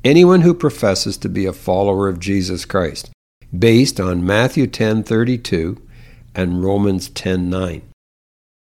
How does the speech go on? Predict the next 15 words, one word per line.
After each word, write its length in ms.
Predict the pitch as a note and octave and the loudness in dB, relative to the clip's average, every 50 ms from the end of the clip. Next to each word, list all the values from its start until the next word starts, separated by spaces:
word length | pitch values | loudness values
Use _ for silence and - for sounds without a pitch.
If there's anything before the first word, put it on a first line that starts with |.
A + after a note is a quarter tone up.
| _ _ _ _ | _ _ _ _
People 320 | - - F3+ F#3 - A#3+ G3 | 0 2 2 2 2 0 -2
keep 320 | - - - E3+ D3+ - | 0 0 0 0 0 -2
telling 460 | - - - A2+ A#2 A2+ G2+ F2+ F2+ | -6 -4 -2 0 0 0 0 -2 -4
us 160 | F2 E2+ - | -6 -8 -8
that 240 | - G2 F#2 F2+ - - - | -6 -6 -6 -6 -8 -6 -2
all 400 | G#2+ A2 A#2 A#2+ B2+ C3+ C#3 - | 2 4 4 6 4 4 2 0
paths 580 | - - - A#2 A2+ A2+ A2+ A2+ G#2+ G#2 G#2 | -6 -4 0 2 4 4 4 2 0 -2 -2
lead 320 | G2+ G2+ A2 B2 B2+ B2+ B2 | 0 2 4 4 6 6 6
up 180 | B2+ A#2+ B2 | 4 2 2
the 120 | - C3 A#2 | 2 2 2
mountain 420 | G#2+ G#2+ G2+ G2+ G2 F#2+ F#2+ G2 | 2 2 0 0 -2 -2 -4 -4
to 140 | - - B2 | -2 0 0
the 120 | A2 A#2 | 0 0
same 540 | A2 - - - A2 G#2 G2+ G2+ G2 G2+ G#2 | 0 0 0 0 0 0 0 0 -2 -2 -2
God. 460 | G2+ C3 D#3 F#2 F2+ - - - - | 0 0 2 2 2 0 -2 -6 -10